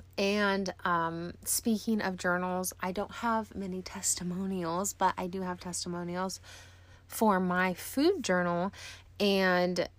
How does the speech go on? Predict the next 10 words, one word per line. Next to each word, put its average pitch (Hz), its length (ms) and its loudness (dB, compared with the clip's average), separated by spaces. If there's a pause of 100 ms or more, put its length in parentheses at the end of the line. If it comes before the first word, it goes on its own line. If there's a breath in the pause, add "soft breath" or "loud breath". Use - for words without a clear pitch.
(260)
my 196 140 0
food 254 240 2
journal 214 360 2
is 185 120 -4
basically 185 460 -2
a 185 60 0
habit 170 380 -4
tracker 180 680 0 (340)
with 170 580 0 (160)
a 160 500 -4